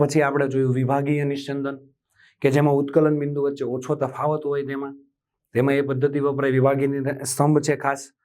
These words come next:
પ્રકારનો, તો આ ખાસ ધ્યાન રાખજો. હવે છે નીચા દબાણે નિસ્યંદન, બાષ્પ તો બનાવશું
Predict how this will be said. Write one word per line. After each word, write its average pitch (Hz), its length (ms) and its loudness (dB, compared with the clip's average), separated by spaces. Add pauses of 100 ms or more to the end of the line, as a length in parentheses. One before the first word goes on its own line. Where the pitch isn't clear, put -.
(380)
પ્રકારનો, 135 460 -6 (240)
તો 123 80 -8
આ 117 160 -6
ખાસ 135 160 0
ધ્યાન 139 220 -2
રાખજો. 131 260 -2
હવે 165 260 4 (140)
છે 175 80 4 (440)
નીચા 165 440 0
દબાણે 147 400 0
નિસ્યંદન, 90 420 -16 (1000)
બાષ્પ 175 500 0
તો 214 140 4
બનાવશું 202 540 0